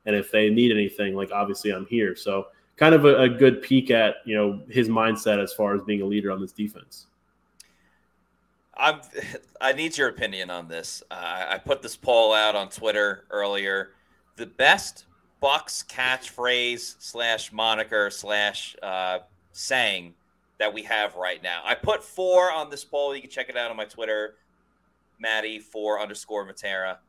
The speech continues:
Speaker 2: at Matty four underscore Matera. Um, I'm gonna add a fifth one as well. I can't on the, on the poll, so I'm just
Speaker 1: Yeah.
Speaker 2: gonna say it here for the Peter people.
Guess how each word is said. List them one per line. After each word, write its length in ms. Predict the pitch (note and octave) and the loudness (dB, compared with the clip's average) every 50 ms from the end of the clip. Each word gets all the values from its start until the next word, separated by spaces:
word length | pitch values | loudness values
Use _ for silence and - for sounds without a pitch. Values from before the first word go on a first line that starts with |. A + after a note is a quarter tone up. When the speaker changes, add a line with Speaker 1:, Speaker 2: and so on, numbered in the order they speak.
| _ _ _ _ _ _ _ _ _ _ _ _ _ _ - | _ _ _ _ _ _ _ _ _ _ _ _ _ _ -8
Speaker 2:
at 220 | - G2 F#2 - | -6 -6 -6 -6
Matty 240 | F2 F2+ F2+ F2 F2+ | -8 -12 -10 -10 -12
four 240 | - - F#2+ F#2 F2+ | -14 -12 -10 -8 -8
underscore 420 | F2+ F2+ F2+ - - F#2 F2+ F2+ | -8 -10 -14 -12 -10 -10 -10 -10
Matera. 420 | F2 - - F#2 F2+ F2 F2 F2 - _ _ _ | -12 -10 -6 -4 -4 -2 -4 -4 -6 _ _ _
Um, 540 | - G2+ G2+ G2 G2 G2 G2 F#2+ F#2 F#2 _ _ _ _ _ _ _ _ _ | -6 -4 -2 -2 -2 -2 -4 -6 -8 -14 _ _ _ _ _ _ _ _ _
I'm 120 | - B2 C3+ | -10 -4 0
gonna 160 | E3+ F#3+ F#3 | 4 6 8
add 160 | F3+ E3+ D3+ | 8 8 6
a 20 | |
fifth 300 | - - - E3 D#3+ - | 4 2 0 -2 -2 -2
one 260 | C#3 A#2+ A#2+ A#2 A2 G#2+ | -8 -4 -2 -2 -2 -2
as 140 | G2+ G#2 | -6 -8
well. 420 | G#2 G#2 A#2 A2 G#2+ G2+ F#2+ F#2 - | -4 0 2 2 4 4 2 0 0
I 100 | G#2+ A#2 | -2 -2
can't 280 | A2+ - C#3+ C3+ B2+ A2+ | -2 0 0 0 2 2
on 140 | A2+ A2 G2 | 0 -2 -2
the, 180 | G2+ G2 G2 D#2+ | -4 -8 -6 -8
on 140 | F#2+ F#2 | -10 -10
the 60 | - - | -12 -16
poll, 340 | _ - G#2 F#2+ F2+ F2 | _ -4 -2 -2 -2 -4
so 140 | - - F#2 | -6 -6 -6
I'm 100 | F2+ F2+ F2 _ | -6 -6 -8 _
just 140 | - - - | -18 -10 -6
Speaker 1:
Yeah. 120 | G#2+ G#2 | -4 -4
Speaker 2:
gonna 100 | G2 F2+ | -4 -4
say 180 | F#2 - F#2 F2+ | -4 -4 -4 -6
it 60 | F2 | -4
here 180 | - F#2+ F2+ - | -4 -6 -6 -6
for 60 | - | -8
the 80 | F2 E2 | -16 -18
Peter 200 | - F#2+ E2+ D#2 | -16 -16 -18 -18
people. 380 | _ F2 E2+ _ - D2+ - | _ -20 -20 _ -16 -18 -18